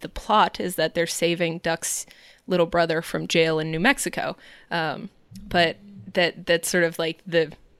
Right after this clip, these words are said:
just the reason to get them going and get them hanging out. Uh, and once it was done, I had no idea what to do with it, where I was going with it. And Prism Comics is a queer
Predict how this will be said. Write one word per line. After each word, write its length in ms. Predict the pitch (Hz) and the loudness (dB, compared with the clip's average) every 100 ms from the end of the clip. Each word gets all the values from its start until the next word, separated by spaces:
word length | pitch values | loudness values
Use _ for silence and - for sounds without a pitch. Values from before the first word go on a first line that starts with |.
| - - | -18 -4
just 260 | 185 - | -4 -4
the 60 | 175 | -6
reason 480 | 180 196 190 170 165 | -2 0 2 0 0
to 100 | - | -2
get 240 | 170 143 | -4 -2
them 140 | 165 165 | -6 0
going 420 | 220 220 208 196 | 4 4 4 0
and 140 | 180 160 | -4 -4
get 160 | 156 | -6
them 100 | 160 | -6
hanging 380 | 170 170 165 165 | -4 -4 -2 -2
out. 340 | 156 147 - - - - - - | 0 -2 -4 -16 -20 -20 -20 -6
Uh, 220 | 170 160 - | -2 -2 -2
and 260 | 180 180 170 | -2 -2 -2
once 300 | 190 214 233 | -2 -2 -2
it 80 | 226 | -2
was 200 | 185 - | -2 0
done, 280 | 190 202 180 | 0 2 0
I 140 | 180 | -4
had 240 | 180 170 | -2 -2
no 160 | 180 180 | 0 2
idea 520 | 185 170 170 165 165 170 | 2 0 0 2 2 0
what 300 | 165 165 - | -2 -2 -4
to 100 | 165 | -8
do 180 | 160 | -6
with 220 | 147 151 - | -6 -6 -4
it, 180 | 113 | -4
where 140 | - 165 | -2 -2
I 120 | 160 | -2
was 140 | 165 - | -4 -4
going 280 | 165 151 | -6 -6
with 220 | 165 - 156 | -8 -4 -2
it. 260 | 156 - - | -2 -4 -4
And 400 | 170 165 170 - - | -2 -2 -4 -8 -10
Prism 360 | - 202 196 185 | -4 -2 -2 -4
Comics 720 | - 170 165 165 - - - | -4 -4 -2 -4 -6 -10 -4
is 480 | 170 165 170 170 - 170 | -2 0 -2 -4 -6 -4
a 200 | 165 165 | -4 -6
queer 640 | - 180 170 170 165 | -8 -2 2 4 2